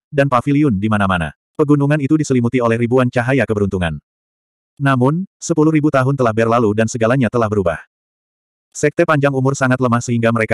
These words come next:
hanya bisa bersembunyi di gunung. Pegunungan Panjang Umur telah menjadi surga bagi binatang iblis. Dari tiga gunung spiritual yang dipenuhi energi spiritual, hanya Gunung Panjang Umur yang masih berada di tangan Sekte Panjang Umur.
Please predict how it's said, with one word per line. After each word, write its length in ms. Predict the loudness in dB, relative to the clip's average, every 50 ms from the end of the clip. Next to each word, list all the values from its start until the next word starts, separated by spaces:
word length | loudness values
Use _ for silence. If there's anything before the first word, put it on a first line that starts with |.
| -2 -2
hanya 240 | 0 0 0 0
bisa 160 | -2 0 -2 0
bersembunyi 560 | 0 -2 -2 -2 -2 0 0 0 0 0 -2
di 80 | -2
gunung. 400 | -2 -2 -2 -2 -2 -4 -6 -12 _ _ _ _ _ _ _ _ _ _
Pegunungan 480 | -2 0 2 2 2 2 2 0 0 2
Panjang 240 | 0 2 2 0
Umur 240 | 0 2 0 0 2
telah 160 | 2 0 0
menjadi 240 | 2 2 0 0 0
surga 320 | 0 0 -2 0 2 2 2
bagi 240 | 2 2 2 2
binatang 400 | 0 0 0 0 0 -2 -2 -4
iblis. 400 | -2 -4 -4 -4 -6 -6 -10 -12 _ _ _ _ _ _ _ _ _ _ _ _ _ _ _ _ _ _ _ _ _ _ -10
Dari 240 | 0 2 2 2 4
tiga 240 | 2 2 2 2
gunung 160 | 2 2 0 0
spiritual 480 | 0 0 0 0 2 2 2 2 2
yang 80 | 2 0
dipenuhi 320 | 0 0 0 0 -2 0
energi 240 | -2 -2 -2 -2 -2
spiritual, 560 | -4 -2 0 0 2 2 2 2 0 0 -4 _ _ _
hanya 240 | -4 -2 0 0 0
Gunung 160 | 0 0 0
Panjang 240 | 0 0 0 0 0
Umur 240 | -2 0 -2 0 0
yang 160 | 0 -2 -2
masih 240 | -2 -2 -2 -2 0
berada 240 | 0 0 2 2 0
di 80 | -2
tangan 240 | 0 -2 0 0 0
Sekte 400 | -2 0 -2 -4 -2 0 -2 0
Panjang 320 | 0 0 0 0 0 -2 -2
Umur. 320 | -4 -4 -6 -6 -8 -14